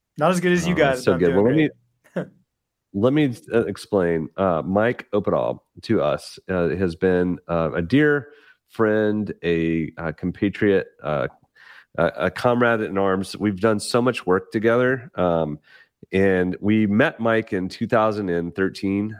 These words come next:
Speaker 2: I think it
Speaker 1: Yes.
Speaker 2: was. Um, so, um, and so Mike basically joined our team and played a myriads of different roles, from, uh, kind of a chief revenue officer, chief operating officer, president. He's played many, many different roles.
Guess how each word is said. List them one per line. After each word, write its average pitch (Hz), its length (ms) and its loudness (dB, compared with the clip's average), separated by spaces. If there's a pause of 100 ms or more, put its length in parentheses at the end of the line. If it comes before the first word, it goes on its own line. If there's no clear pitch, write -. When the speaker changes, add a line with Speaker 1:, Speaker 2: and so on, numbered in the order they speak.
(160)
Speaker 2:
I - 40 -16
think - 140 -10
it - 40 0
Speaker 1:
Yes. 98 60 2
Speaker 2:
was. 110 340 -2 (120)
Um, 76 360 -2
so, 80 480 0 (440)
um, 85 440 0
and 101 160 0
so 107 220 2
Mike 120 300 0 (160)
basically 107 680 0
joined 107 580 0
our 107 120 0
team 107 600 -2 (140)
and 95 180 0
played 113 500 0
a 101 60 -2
myriads 104 640 0
of 82 100 -14
different 80 300 -6
roles, 67 440 -2
from, 76 380 -2 (500)
uh, 73 300 -2 (380)
kind 107 160 0
of 92 60 0
a 85 80 4
chief - 340 -2
revenue 147 380 2
officer, 135 500 0
chief - 320 -4 (120)
operating 123 500 0
officer, 110 640 0
president. 117 720 0
He's 117 200 -6
played 117 380 0
many, 123 640 2
many 110 200 2
different 101 320 -2
roles. 92 460 0